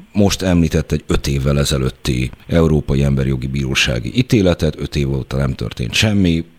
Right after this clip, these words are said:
ezen a téren, ha jól hallottam, ö, vagy figyeltem a híreket, nem is nagyon, ö, ö, fogalmazott meg kifogásokat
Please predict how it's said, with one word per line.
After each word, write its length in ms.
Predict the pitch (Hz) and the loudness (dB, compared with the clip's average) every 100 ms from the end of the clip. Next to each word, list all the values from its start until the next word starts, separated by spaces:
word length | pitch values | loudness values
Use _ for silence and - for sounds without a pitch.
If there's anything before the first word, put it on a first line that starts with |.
| _ _ - | _ _ -2
ezen 280 | 107 98 | 0 2
a 80 | 87 | 0
téren, 380 | - 82 78 69 | 0 0 0 0
ha 140 | 69 | 0
jól 320 | 73 73 69 - - - | 0 0 -2 -6 -18 -12
hallottam, 1040 | - 87 82 78 71 _ - 71 67 67 - - - - | 0 2 4 2 -2 _ -4 -2 -2 -6 -10 -16 -12 0
ö, 300 | 71 69 62 | 2 2 0
vagy 140 | 67 | -2
figyeltem 840 | - 87 82 73 71 73 69 67 - - | 0 4 4 4 0 0 0 -2 -4 -8
a 300 | 65 65 62 69 - 95 | -4 -4 -4 -4 0 4
híreket, 560 | 85 76 - 73 - | 4 4 2 -2 0
nem 140 | 78 76 | 2 2
is 140 | - | 2
nagyon, 460 | 87 87 73 62 60 - - - - | 2 4 0 -2 -8 -14 -20 -16 -2
ö, 320 | 67 69 69 64 - - - | 2 2 2 -2 -6 -10 -6
ö, 280 | 67 65 67 64 | -2 0 -2 -4
fogalmazott 840 | - - 78 76 71 73 71 - | -4 0 2 4 4 2 0 -2
meg 140 | 69 | -2
kifogásokat 920 | - 73 71 64 64 - - 64 - | -2 -2 0 0 0 -2 -2 -4 -4